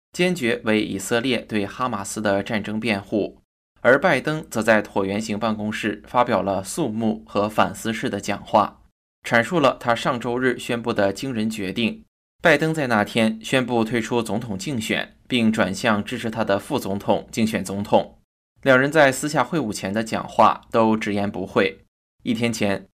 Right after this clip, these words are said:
行政当局的一名高级官员告诉记者，两人正在制定停火和人质释放协议的细节，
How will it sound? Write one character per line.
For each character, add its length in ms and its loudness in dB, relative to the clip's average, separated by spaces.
行 160 0
政 160 4
当 220 -2
局 140 -2
的 200 6
一 140 0
名 160 0
高 160 2
级 140 -2
官 200 0
员 200 -2
告 100 0
诉 140 -6
记 180 0
者， 320 -2
两 120 6
人 200 2
正 160 0
在 120 2
制 240 -2
定 240 -2
停 320 -6
火 360 -4
和 280 2
人 220 0
质 160 0
释 180 -4
放 220 -2
协 240 -6
议 80 0
的 100 -4
细 240 -6
节， 300 -6